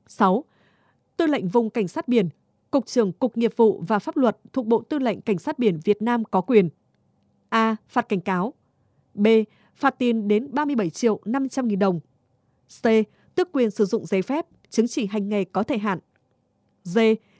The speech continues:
Tịch thu tang vật phương tiện vi phạm hành chính. D. Áp dụng các biện pháp khắc phục hậu quả quy định tại điểm A, điểm C, điểm D,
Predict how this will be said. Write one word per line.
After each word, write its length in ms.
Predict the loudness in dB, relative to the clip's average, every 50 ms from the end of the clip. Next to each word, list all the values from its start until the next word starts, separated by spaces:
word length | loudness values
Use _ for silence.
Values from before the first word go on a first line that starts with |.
| _ _
Tịch 160 | -4 -4 -2
thu 160 | -2 -4 -2
tang 220 | -2 -4 -4 -4 0
vật 160 | -2 -2 -2 -2 _
phương 140 | -6 -6
tiện 220 | -2 0 0 0 0 -2 -6 -4
vi 100 | -4 -2
phạm 180 | -2 -2 -2
hành 120 | -2 -2 -2
chính. 280 | 2 2 2 2 0 -4 _ _ _ _ _ _ _ _ _ _ _ _ _
D. 140 | 0 2 4 4 4 4 2 -2 _ _ _ _ _
Áp 160 | -6 -6 -6
dụng 240 | -2 0 0 0 0
các 180 | -2 -4 -2 0
biện 160 | 0 -2 -2
pháp 220 | -2 -4 -4 -4 -4 _
khắc 180 | -6 -6 -2
phục 140 | -2 -4 -2
hậu 120 | -2 -4 -2
quả 280 | 0 0 0 0 0 -4 _ _
quy 120 | -4 -2
định 180 | -2 -2 -4 -4 -4
tại 160 | -4 -4 -2 0
điểm 200 | 2 2 2 0 -2
A, 280 | -4 -4 -2 -2 -2 -4 -8 _
điểm 240 | 2 2 2 2 2
C, 140 | -4 -4 0 2 2 2 0 -2 _ _
điểm 280 | 0 2 2 2 2 0
D, 100 | -2